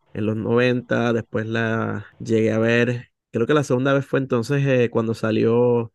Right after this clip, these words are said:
episodio siete, Force Awakens, porque fui a un maratón donde pusieron todas las películas consecutivas de Star Wars. Eh, la emoción de ver Return of the Jedi fue hasta diferente en ese momento porque llevábamos ya <laughs> horas en el cine viendo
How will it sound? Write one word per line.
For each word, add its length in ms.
episodio 460
siete, 360
Force 280
Awakens, 800
porque 300
fui 280
a 100
un 100
maratón 460
donde 200
pusieron 420
todas 200
las 100
películas 380
consecutivas 720
de 80
Star 260
Wars. 360
Eh, 120
la 80
emoción 520
de 180
ver 180
Return 280
of 80
the 60
Jedi 420
fue 500
hasta 280
diferente 560
en 100
ese 180
momento 460
porque 480
llevábamos 720
ya 500
<laughs> 80
horas 720
en 160
el 80
cine 340
viendo 640